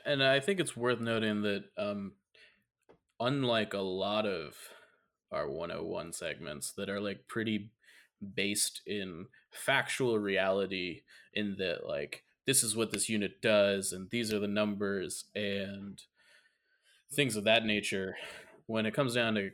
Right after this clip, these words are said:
when to play command cards, a lot of it is, uh, what you could call game theory. Um, it's,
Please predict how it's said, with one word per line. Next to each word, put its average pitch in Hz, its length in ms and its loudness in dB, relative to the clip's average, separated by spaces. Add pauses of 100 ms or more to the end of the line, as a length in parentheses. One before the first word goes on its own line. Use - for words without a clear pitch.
when 104 380 0
to 104 60 0
play 104 240 0
command 98 420 -6
cards, 175 260 2
a 95 60 -2
lot 120 160 6
of 117 100 2
it 107 120 2
is, - 440 -4
uh, 85 440 0
what 90 160 -4
you 90 100 -8
could 82 120 -12
call 95 340 -6
game 98 220 -4
theory. 147 420 -6 (560)
Um, 85 500 -6 (800)
it's, - 300 -2